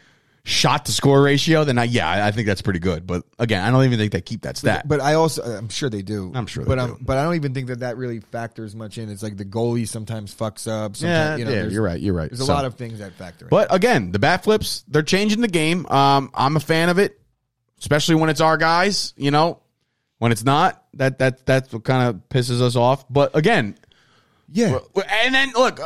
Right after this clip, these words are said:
Speaker 1: I talked to, like, Nick Shine, right? The other night, we're talking through, uh, Messenger during the Yankees-Astros game, and, and a couple of Yankees get plunked, right? He's like, "You, you gotta throw at him now. You got to. You have to avenge." And I'm like,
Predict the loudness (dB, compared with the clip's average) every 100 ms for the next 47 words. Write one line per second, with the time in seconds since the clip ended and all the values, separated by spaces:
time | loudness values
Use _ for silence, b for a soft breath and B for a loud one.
0 | -4 0 0 2 2 2 2 2 0 2
1 | 0 0 -2 0 2 2 0 _ _ _
2 | _ _ -6 0 2 2 2 0 0 2
3 | 2 2 0 -2 -4 -2 2 4 4 4
4 | 4 2 0 -2 -6 -6 -8 -8 -2 -2
5 | 0 0 0 -2 -2 -2 -2 -4 -10 -10
6 | -12 -8 -6 -4 -2 -2 -2 -2 0 0
7 | 0 0 0 -2 -2 -4 -4 -10 -2 -2
8 | -2 b b b b b _ -10 -10 -10
9 | _ -16 -16 -6 -4 2 4 4 2 2
10 | 2 4 0 -2 -4 -4 -6 -4 -6 -4
11 | 0 2 0 0 0 2 0 0 0 0
12 | 0 0 -2 0 0 2 0 0 -4 -4
13 | 0 2 2 0 -4